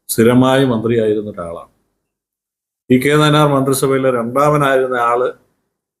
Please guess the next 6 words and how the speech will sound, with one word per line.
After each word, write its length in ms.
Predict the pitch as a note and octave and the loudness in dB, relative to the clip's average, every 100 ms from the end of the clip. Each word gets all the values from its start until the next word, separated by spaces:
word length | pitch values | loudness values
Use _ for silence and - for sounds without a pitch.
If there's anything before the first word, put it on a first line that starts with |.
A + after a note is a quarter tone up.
| A#2 | -2
രണ്ട് 260 | C3 E3 | 2 4
പതിറ്റാണ്ട് 560 | F3+ D3 C#3+ D3 D3 C#3+ | 4 2 0 0 0 0
പ്രതിനിധീകരിച്ച 500 | C3 B2 C3+ C3+ C3 | -2 0 0 0 0
കോട്ടയം 400 | A#2 A2+ B2+ B2+ | -4 -2 -2 -4
നിയോജക 340 | A2 A2+ A2+ A2+ | -2 0 2 0
മണ്ഡലമാണ്. 480 | - G2 E2+ D#2 | -2 -12 -14 -14